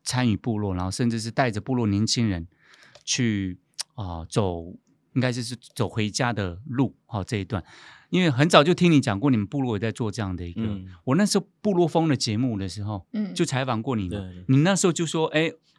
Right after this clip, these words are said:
Speaker 1: 你们有想要做这样的计划。
Speaker 2: 嗯。
Speaker 1: 哇，现在也好几年了，对不对？
Speaker 2: 哦，十，十几年了。
Speaker 1: 对啊，我记得很久了。
Speaker 2: 嗯。
Speaker 1: 来讲一下你们这个部落的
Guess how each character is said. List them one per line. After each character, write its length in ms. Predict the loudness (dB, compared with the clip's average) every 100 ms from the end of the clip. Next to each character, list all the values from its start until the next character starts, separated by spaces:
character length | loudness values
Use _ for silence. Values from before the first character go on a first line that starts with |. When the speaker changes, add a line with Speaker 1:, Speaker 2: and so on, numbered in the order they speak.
| _ 2
Speaker 1:
你 100 | 6
们 140 | 8
有 120 | 6 4
想 220 | 0 0
要 80 | 0
做 240 | 0 -2
这 100 | 0
样 60 | -2
的 80 |
计 220 | -2 -6 -8
划。 220 | -10 -6
Speaker 2:
嗯。 380 | -4 -4 -6 -12 -12
Speaker 1:
哇， 200 | -4 -2
现 180 | 0 0
在 120 | 0
也 280 | 0 0 0
好 160 | 2 0
几 180 | 2 0
年 180 | 0
了， 100 | -4
对 100 | -6
不 80 | -6
对？ 200 | -6 -6 -10 _ _
Speaker 2:
哦， 60 | -20
十， 280 | -18 -14 -14 -16
十 240 | -18 -14 -10
几 140 | -8
年 120 | -6
了。 60 | 4
Speaker 1:
对 220 | 8 8
啊， 180 | 6 4
我 80 | 2
记 160 | 0
得 160 | 2 4
很 160 | 4 2
久 260 | 2 2
了。 220 | 0 -4 -4
Speaker 2:
嗯。 0 |
Speaker 1:
来 120 | -2
讲 220 | 0 -2
一 60 | 0
下 180 | 2 0
你 100 | 0
们 140 | -2
这 80 | -4
个 260 | -4 -6 -8 _ _ _
部 120 | -2
落 140 | 0 0
的 300 | -4 -8